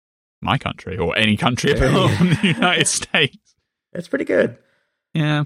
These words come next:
Speaker 1: it would be nice. And now there'd be even more features that I won't be able to use.
Speaker 2: Hmm. Yeah. And, uh, next up, last week there was news, uh, from Apple that the head of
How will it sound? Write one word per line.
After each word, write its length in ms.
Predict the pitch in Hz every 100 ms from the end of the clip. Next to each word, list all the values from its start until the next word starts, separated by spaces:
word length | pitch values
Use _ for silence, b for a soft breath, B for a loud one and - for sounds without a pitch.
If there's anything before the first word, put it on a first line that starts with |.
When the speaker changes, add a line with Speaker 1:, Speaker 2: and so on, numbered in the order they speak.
| -
Speaker 1:
it 140 | 202
would 180 | 190 190
be 60 | 170
nice. 420 | 160 165 143 -
And 360 | - 120 113 143
now 160 | 131 143
there'd 140 | 143
be 160 | 139 139
even 220 | 131 131
more 240 | 120 175
features 420 | - 98 - 87
that 140 | - -
I 40 |
won't 140 | 90 90
be 60 |
able 80 | 87
to 60 | 87
use. 320 | 90 90 - -
Speaker 2:
Hmm. 480 | 107 98 92 95 98 98 _ _ -
Yeah. 240 | 104 98 101 _ _ _ _ _ _ _ _ _ _
And, 240 | - 131 127
uh, 100 | 127
next 260 | 147 - 233
up, 240 | 220 - -
last 420 | 110 117 147 -
week 100 | 135
there 80 | 127
was 140 | 104
news, 640 | 101 98 98 85 92 - -
uh, 560 | - 82 78 78 - - - -
from 220 | - 87
Apple 500 | 76 80 82 85 - -
that 640 | 82 82 78 - - - - _ _ _ -
the 380 | 87 85 85 -
head 220 | - 127
of 220 | 160 131